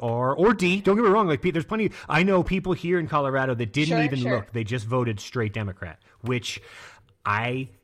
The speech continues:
Speaker 1: hate. But I can't, I, you know, I get it. I'm not, I'm not, I, I, I just, I hate the idea of blindly voting because th-, th-, a vote means so much more than I think some people are willing to admit.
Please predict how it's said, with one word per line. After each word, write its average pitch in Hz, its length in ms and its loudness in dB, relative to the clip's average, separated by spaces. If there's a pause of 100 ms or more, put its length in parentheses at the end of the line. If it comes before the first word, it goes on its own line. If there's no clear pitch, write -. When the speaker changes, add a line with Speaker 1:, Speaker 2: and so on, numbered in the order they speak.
(140)
Speaker 1:
hate. 165 460 -6 (360)
But 87 260 -4 (100)
I 107 160 0
can't, 120 460 -6
I, 113 100 -2
you 113 160 -4
know, 113 80 -2
I 101 80 0
get 190 180 4
it. 220 140 4
I'm 151 60 2
not, 160 160 4
I'm 156 80 4
not, 160 120 2
I, 139 100 2 (140)
I, 147 180 -2 (180)
I 147 100 -6
just, 143 180 -6
I 139 140 -4
hate 131 400 -6
the 170 160 -4
idea 156 320 -4
of 120 140 -6
blindly 151 420 -4
voting 151 380 -2
because 131 260 -4
th-, 131 100 -12 (120)
th-, 113 240 -8
a 135 100 -2
vote 123 500 -2
means 139 320 -2
so 139 220 -4
much 139 220 -4
more 120 240 -4
than 107 100 -4
I 104 80 -2
think 107 340 -6 (300)
some 117 520 -4
people 107 300 -4
are 104 60 0
willing 95 320 -2
to 95 100 -6
admit. 85 340 -10